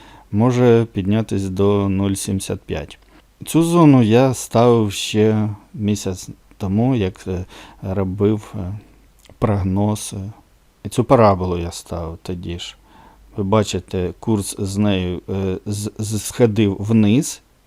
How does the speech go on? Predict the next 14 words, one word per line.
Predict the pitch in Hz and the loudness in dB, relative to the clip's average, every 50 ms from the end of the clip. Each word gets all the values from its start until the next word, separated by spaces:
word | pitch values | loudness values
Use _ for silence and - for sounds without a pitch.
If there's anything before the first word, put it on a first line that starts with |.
| _ _ _ | _ _ _
і | 139 160 190 | 0 0 0
зараз | 151 131 135 147 170 175 - | 2 2 4 4 2 0 -2
прямує | - - 120 113 113 120 123 120 120 | -2 -2 0 2 2 2 2 2 2
наверх. | 113 107 95 90 87 82 87 95 - - - | 0 0 0 -2 -4 -4 -6 -8 -12 -12 -8
І | 175 240 247 226 | -6 -6 -4 -4
гадаю, | 214 202 208 226 233 226 175 | -4 -4 -2 -2 -2 -2 -2
що | - - - 135 | -4 -2 -4 -4
далі | 110 98 120 123 170 151 117 104 | -2 0 0 0 2 2 0 0
він | 95 92 104 120 127 127 123 - - - - - - _ _ - | 0 0 0 0 0 -2 -4 -6 -10 -20 -20 -20 -20 _ _ -10
і | - 104 104 104 | -4 -2 -2 -2
продовжить | 104 - 95 90 95 113 113 110 101 92 104 95 87 | -2 -2 -4 0 2 4 4 4 2 0 -2 -4 -4
цей | - - 104 95 98 | -4 -2 0 2 2
рух, | 104 127 151 175 175 - - - - - - - - - - _ | 4 4 4 2 2 0 -4 -12 -20 -20 -20 -20 -20 -20 -20 _
принаймні | - 107 104 101 123 135 143 139 135 127 123 117 110 110 | -2 0 2 2 4 4 4 4 4 4 4 2 2 0